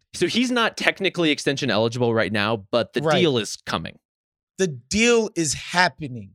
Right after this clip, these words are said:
Speaker 2: It's why he was agitating to get himself to the Clippers. Daryl Morey, like nobody else ever does,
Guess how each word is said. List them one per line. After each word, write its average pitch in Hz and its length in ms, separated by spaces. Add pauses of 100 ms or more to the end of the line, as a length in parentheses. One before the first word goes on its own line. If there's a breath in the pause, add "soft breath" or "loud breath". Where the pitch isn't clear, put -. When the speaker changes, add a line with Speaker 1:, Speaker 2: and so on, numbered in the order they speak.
Speaker 2:
It's 156 240
why 190 340
he 202 120
was 165 220 (100)
agitating 151 840 (380)
to 156 120
get 156 260
himself 175 460
to 196 120
the 185 100
Clippers. 147 640 (640)
Daryl 170 340
Morey, 196 520 (1200)
like 147 300
nobody 190 500
else 214 260
ever 226 200
does, 202 540